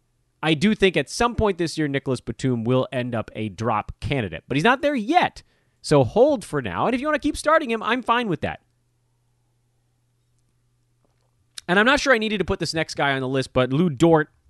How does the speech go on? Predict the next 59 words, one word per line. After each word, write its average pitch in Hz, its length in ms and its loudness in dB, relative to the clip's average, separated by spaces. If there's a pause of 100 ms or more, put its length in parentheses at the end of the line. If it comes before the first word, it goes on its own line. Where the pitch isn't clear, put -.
(120)
who 147 140 4
was 143 240 4
on 185 160 4
our 147 180 4
hold 175 340 0
list 143 260 -4
last 143 400 0
week, 143 300 -2 (840)
I'm 131 140 -2
gonna 123 80 -6
keep 233 260 -2
him 233 120 0
on 226 140 6
our 202 120 6
hold 208 300 4
list. 247 380 4 (1300)
And 147 360 2
I 147 100 4
do, 160 140 4
I 170 120 0
didn't 175 180 0
need 160 120 0
to 127 80 -4
tell 131 160 2
you 107 80 -4
guys 90 180 -6
that, 85 160 -10
'cause 131 100 -4
he's 151 120 0
actually 160 220 2
been 139 140 0
really 143 200 2
good 117 360 2 (540)
in 120 480 -2 (160)
the 110 500 -4 (540)
Thunder 139 380 2
most 123 300 0
recent 127 380 -4
two 208 200 -2
ball 170 260 4
games. 151 280 -2
They 127 80 0
did 123 140 0
have 110 100 0
one 107 160 -2
postponed 113 560 -2
in 98 80 -4
between 110 260 -6
there, 98 100 -2
but 95 80 -4
he 101 60 -2
had 95 140 -4
twenty-one 151 420 0
points, 127 280 -4
six - 260 -6
three-pointers 117 480 -4
against 107 220 -6
the 95 40 -6
Bulls, 160 400 8